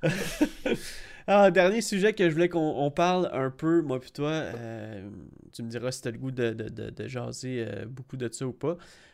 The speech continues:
Euh, avant de finir le podcast, on a vu un vidéo s-, sur la chaîne YouTube de notre, euh, de notre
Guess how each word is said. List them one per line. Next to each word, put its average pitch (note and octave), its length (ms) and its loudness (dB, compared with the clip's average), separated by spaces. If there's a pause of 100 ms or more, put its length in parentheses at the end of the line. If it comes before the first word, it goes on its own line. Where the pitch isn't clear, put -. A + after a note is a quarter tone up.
(180)
Euh, A#2 280 0
avant A#2+ 220 -2
de C3 60 -4
finir C#3 240 -4
le C3 80 0
podcast, D#3+ 600 -2 (220)
on C3 160 -4
a C3+ 140 -2
vu D3+ 560 -2
un B2 120 -4
vidéo C3 640 -2
s-, - 360 -8
sur - 200 -10
la A2 140 -6
chaîne C3+ 300 -4
YouTube C3+ 480 -4
de A#2 160 0
notre, A2+ 400 -6
euh, G2+ 480 -6
de - 80 -12
notre G#2+ 320 -12